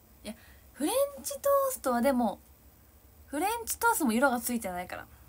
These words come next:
大丈夫です。フレンチトーストが色がついちゃってたらカロリーついてるけど、基本色ついてないからゼロです。モスは丸いから大丈夫。だから丸いのは、エクレアは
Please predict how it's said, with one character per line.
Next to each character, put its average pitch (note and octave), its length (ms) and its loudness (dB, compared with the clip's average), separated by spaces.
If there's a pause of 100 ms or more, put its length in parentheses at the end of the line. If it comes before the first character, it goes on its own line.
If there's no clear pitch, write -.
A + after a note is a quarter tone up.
(320)
大 F#3+ 200 -2
丈 F#3 120 -6
夫 - 100 -14
で - 80 -18
す。 - 180 -10 (2000)
フ - 160 -4
レ F4 60 2
ン A4+ 200 -4
チ - 140 -4
ト A4 120 -2
ー A4 100 0
ス - 60 -10
ト A3 180 -6
が G3 280 -2 (380)
色 D#4+ 220 2
が E4 100 4
つ - 180 -4
い C#4+ 60 -2
ち G#3+ 100 -4
ゃ F#3 60 -2
っ A3+ 40 -10
て - 100 -16
た F3+ 100 -6
ら E3+ 80 -6
カ G#3 160 -6
ロ G3 120 -4
リ F3+ 120 -10
ー F3 40 -18
つ - 140 -10
い F3+ 60 -10
て D#3 100 -14
る D3 80 -8
け - 80 -14
ど、 - 60 -14
基 - 100 -14
本 C4+ 200 0
色 B3 180 2
つ A3 160 -6
い G3 60 -8
て - 140 -12
な - 80 -14
い - 40 -16
か - 80 -20 (140)
ら G#3 80 -16
ゼ - 140 -14
ロ - 80 -16
で - 120 -20
す。 - 140 -20 (2500)
モ F#4 200 6
ス - 180 -2
は D#4 120 4
丸 G#3+ 300 2
い A#3 80 -2
か E3 100 -6
ら D#3+ 60 -6
大 F3+ 160 -2
丈 G3 80 0
夫。 - 60 -6
だ - 60 -14
か F#3+ 100 -8
ら F#3 60 -6
丸 B3+ 280 0
い F#4 80 -2
の A#3 80 -2
は、 - 120 -8
エ A3+ 140 -2
ク F4+ 240 -2
レ F#4 200 4
ア F4+ 60 6
は E4+ 340 4